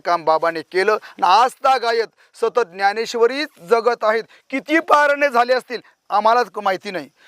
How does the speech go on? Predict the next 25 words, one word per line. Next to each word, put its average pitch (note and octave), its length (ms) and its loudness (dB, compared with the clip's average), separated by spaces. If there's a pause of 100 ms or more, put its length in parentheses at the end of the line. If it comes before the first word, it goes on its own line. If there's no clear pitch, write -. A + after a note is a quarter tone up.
(140)
सतत B3 240 4
उशाला C4 520 2
ज्ञानेश्वरी C4+ 520 0
असते. F#3+ 300 -4
तर - 480 -8
आता G#3+ 160 4
दोन A3 220 2
वर्ष A#3+ 240 0
दिसत G#3+ 540 -2
नसल्यामुळं A#3+ 520 0 (200)
ज्ञानेश्वरी A#3 460 0
बंद A3 260 0
होती E3+ 280 -2 (180)
आणि G#3 100 -2
परवा G#3 260 2
दो-, F3 260 -8
दोन G3 240 2
महिन्यापूर्वी G#3+ 440 -2
आम्ही G#3 220 -4
ऑपरेशन G#3 360 -4
केलं. E3+ 260 -2 (2250)
व्यवस्थितरित्या A#3 640 2
ऑपरेशन A3+ 520 2
सु-, - 580 -6
सुरळीतरित्या A3 720 0